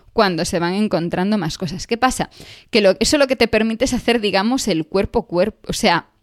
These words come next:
el, si tienes estos huesos en la cara, pues ¿cómo sería poner piel por encima?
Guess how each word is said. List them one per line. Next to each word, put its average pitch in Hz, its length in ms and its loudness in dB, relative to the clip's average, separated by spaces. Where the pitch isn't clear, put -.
el, 185 320 2
si - 180 -4
tienes 196 360 -4
estos 208 680 2
huesos 214 340 2
en 160 100 -2
la 165 100 0
cara, 214 340 2
pues - 220 -4
¿cómo 185 240 -2
sería 202 460 0
poner 180 260 0
piel 175 260 -2
por 165 160 -4
encima? 165 500 -6